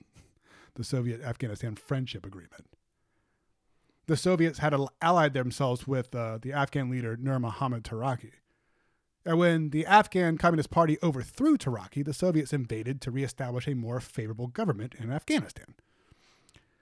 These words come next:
That didn't work. The Soviets spent ten years fighting their war in Afghanistan before they finally retreated in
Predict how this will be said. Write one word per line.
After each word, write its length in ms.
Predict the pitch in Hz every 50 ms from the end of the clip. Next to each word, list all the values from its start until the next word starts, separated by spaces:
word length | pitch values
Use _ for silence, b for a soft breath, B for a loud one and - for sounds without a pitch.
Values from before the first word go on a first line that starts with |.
| b b b b b _
That 160 | 190 185 151
didn't 240 | - 175 160 151 135
work. 300 | 135 - - - - -
The 60 | - 123
Soviets 380 | - 175 170 151 151 147 -
spent 260 | - - 143 139 -
ten 240 | - - 180 180 175
years 280 | 165 151 147 147 131 -
fighting 500 | - - 131 123 120 120 120 120 120 117
their 160 | 123 120 120
war 240 | 110 101 104 107 110
in 60 | 110
Afghanistan 680 | 110 - - - 120 110 107 98 - - 104 101 107
before 300 | 113 107 - - 107 104
they 100 | 113 120
finally 300 | 120 - - 104 110 107
retreated 520 | 107 117 - - - 170 143 131 127 123 123
in 380 | 123 117 110 107 117 127 117